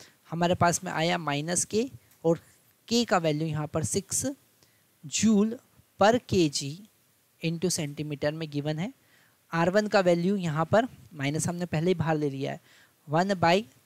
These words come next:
three centimeter minus one by two centimeter, ओके। तो ये centimeter से सेंटीमीटर यहाँ cancel हो जाएगा। V two minus ten is equal to, ये हो जाएगा सिक्स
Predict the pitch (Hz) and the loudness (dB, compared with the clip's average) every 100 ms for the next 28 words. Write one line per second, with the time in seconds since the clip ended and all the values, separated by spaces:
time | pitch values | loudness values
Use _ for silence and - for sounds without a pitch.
0 | _ - 202 226 - 214 202 226 220 226 | _ 2 4 0 0 -2 -2 -6 -6 -2
1 | 285 339 _ _ _ _ _ _ _ 151 | -2 -4 _ _ _ _ _ _ _ -4
2 | 156 156 175 185 147 147 147 143 190 247 | -2 -2 0 -2 -2 -6 -4 0 0 0
3 | - _ _ - 240 247 247 - 143 127 | -12 _ _ -4 0 0 -2 -6 -6 -6
4 | 131 135 - - - _ _ _ _ _ | -10 -14 -16 -20 -20 _ _ _ _ _
5 | _ _ _ _ _ 175 208 254 _ - | _ _ _ _ _ 0 2 2 _ -20
6 | - 160 160 156 165 - 170 160 175 170 | -2 4 6 6 2 0 -4 -6 -8 -4
7 | 180 - 170 156 160 160 170 156 170 156 | -4 -4 -10 -10 -8 -6 -6 -4 -4 -6
8 | 151 180 175 165 180 185 202 - _ _ | -6 -4 -2 2 2 4 0 -2 _ _
9 | - 143 170 196 - 254 262 240 175 160 | -8 -2 0 -2 -2 0 2 2 0 0
10 | 165 170 - 160 - 175 196 208 - 170 | -2 -2 -2 -4 -2 -2 -2 -6 -2 -2
11 | 160 165 160 - 170 175 165 233 285 _ | -2 -6 -8 0 4 4 2 -2 -2 _
12 | _ _ - 160 170 165 175 175 185 - | _ _ -2 2 2 4 4 4 2 2
13 | 233 247 - | 0 0 0